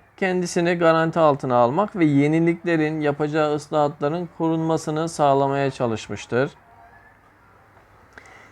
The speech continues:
İlk kez tazminat ödeyen Osmanlı padişahı kimdir? Bir de ona bakalım. Birinci Abdülhamit'tir arkadaşlar. En kısa sürede,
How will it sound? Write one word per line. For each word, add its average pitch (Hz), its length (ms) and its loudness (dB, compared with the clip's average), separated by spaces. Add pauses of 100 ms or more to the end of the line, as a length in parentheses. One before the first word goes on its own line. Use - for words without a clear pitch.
(160)
İlk 208 380 0
kez 143 300 2
tazminat 156 760 2
ödeyen 139 500 2
Osmanlı 139 520 -2
padişahı 107 680 0
kimdir? 147 560 -4 (260)
Bir 127 200 -10
de 120 40 -6
ona 113 220 -4
bakalım. 131 580 0 (1300)
Birinci 160 680 2
Abdülhamit'tir 131 720 -2
arkadaşlar. 131 800 0 (2250)
En 220 220 2
kısa 185 300 0
sürede, 131 640 2